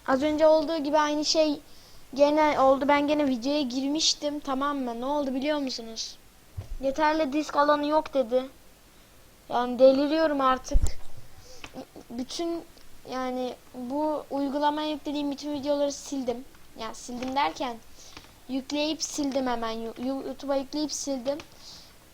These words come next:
Vallahi arkadaşlar delireceğim artık. Yani işte siz yokken kaskım kırıldı. Bir de şu ikisini değiştirdim. Ruh hızını bir kez daha gösterdim bir önceki videodaki gibi falan. Falan filan. Tam kılı-, tam bir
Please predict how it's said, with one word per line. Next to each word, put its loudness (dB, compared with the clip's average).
Vallahi 4
arkadaşlar 2
delireceğim 2
artık. -2
Yani 0
işte 0
siz -8
yokken 2
kaskım -4
kırıldı. -2
Bir -6
de -4
şu -6
ikisini -6
değiştirdim. -4
Ruh -2
hızını -2
bir -6
kez 0
daha 4
gösterdim -4
bir -6
önceki -12
videodaki -6
gibi -8
falan. -6
Falan -2
filan. -8
Tam 0
kılı-, -4
tam -2
bir -4